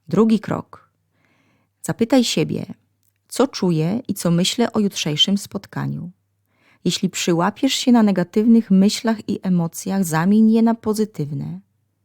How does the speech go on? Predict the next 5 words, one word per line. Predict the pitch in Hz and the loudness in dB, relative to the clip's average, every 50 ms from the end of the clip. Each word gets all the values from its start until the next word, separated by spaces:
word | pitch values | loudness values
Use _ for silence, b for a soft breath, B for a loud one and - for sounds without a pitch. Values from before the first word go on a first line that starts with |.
| _ _ _ _ _ _ _ _ _ _ _ _ | _ _ _ _ _ _ _ _ _ _ _ _
Poczuj | - 220 233 - - 277 262 233 | -2 -2 -2 0 4 4 6 6
radość | 226 226 226 233 240 - - 202 | 6 6 4 4 0 0 -2 -2
ze | 185 202 | 0 0
spotkania, | 190 - - - - - - - 170 156 147 143 147 156 180 214 220 - | -2 -2 -6 -10 -12 -12 -10 -6 -4 -4 -2 -4 -4 -6 -8 -10 -10 -10
spokój | - - - _ - 170 160 - - - 196 220 262 | -12 -12 -12 _ -6 -6 -6 -6 -8 -4 -4 -4 -4